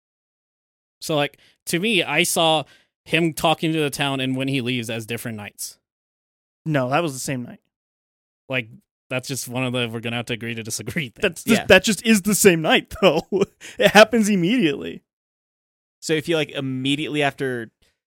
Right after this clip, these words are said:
Speaker 3: saying he immediately gets back into town, imme-, or goes to the, th-, uh, ranting and raving, that same exact night,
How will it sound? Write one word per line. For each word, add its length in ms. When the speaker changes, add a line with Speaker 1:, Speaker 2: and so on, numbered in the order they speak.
Speaker 3:
saying 220
he 200
immediately 420
gets 160
back 220
into 160
town, 160
imme-, 300
or 460
goes 260
to 40
the, 300
th-, 200
uh, 240
ranting 280
and 120
raving, 340
that 120
same 300
exact 320
night, 320